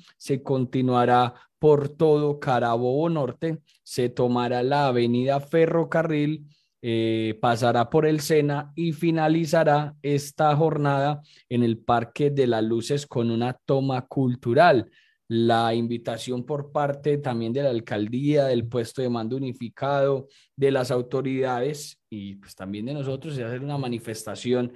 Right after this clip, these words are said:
de manera pacífica. Es muy bonito la manifestación, pero cuando todo se torna de manera pacífica. Vamos a estar muy pendientes, Luisa, de todo lo que suceda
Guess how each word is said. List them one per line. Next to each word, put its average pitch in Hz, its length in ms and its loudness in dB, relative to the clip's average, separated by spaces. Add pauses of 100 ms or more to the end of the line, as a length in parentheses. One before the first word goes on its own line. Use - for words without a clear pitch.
(200)
de 139 160 0
manera 120 480 -2
pacífica. 147 640 -4
Es 107 80 -2
muy 151 140 0
bonito 151 540 0 (260)
la 120 120 0
manifestación, 117 840 -2
pero 131 200 0
cuando 113 360 -4
todo 120 320 0
se 113 160 -4
torna 113 360 -4
de 117 80 -4
manera 104 440 -4
pacífica. 95 680 -10
Vamos 120 280 2
a - 20 4
estar 123 220 -2
muy 139 140 0
pendientes, 143 580 4
Luisa, 143 320 4
de 123 80 -2
todo 127 180 0
lo 131 140 0
que 123 100 -6
suceda 120 500 0